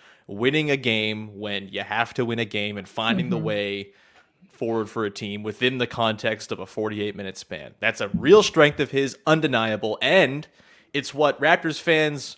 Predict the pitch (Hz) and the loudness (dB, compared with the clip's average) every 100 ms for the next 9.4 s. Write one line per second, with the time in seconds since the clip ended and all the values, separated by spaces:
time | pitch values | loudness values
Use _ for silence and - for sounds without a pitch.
0 | - 175 214 226 247 220 165 - 127 123 | 0 2 6 10 10 8 4 4 8 8
1 | 131 143 139 139 - 160 175 170 135 131 | 6 2 -2 -4 2 4 6 4 2 2
2 | 135 123 131 120 131 127 135 117 143 208 | 0 -2 -6 -4 -2 2 4 4 4 2
3 | 196 302 214 104 - 139 233 - 214 214 | 2 0 0 -4 -2 2 2 2 0 0
4 | 220 220 - - _ 107 135 208 208 - | -4 -6 -10 -20 _ -2 4 6 6 4
5 | 156 127 131 123 113 101 101 117 101 92 | 4 4 4 2 2 -4 -6 -10 -10 -12
6 | - 135 151 135 - 196 226 214 - 220 | 0 2 4 0 4 6 6 4 4 4
7 | 226 196 196 202 143 180 226 196 175 180 | 8 10 12 10 8 6 4 6 6 6
8 | 139 151 220 214 226 202 196 185 196 180 | 4 2 2 0 2 4 4 2 2 6
9 | 139 135 135 | 8 8 8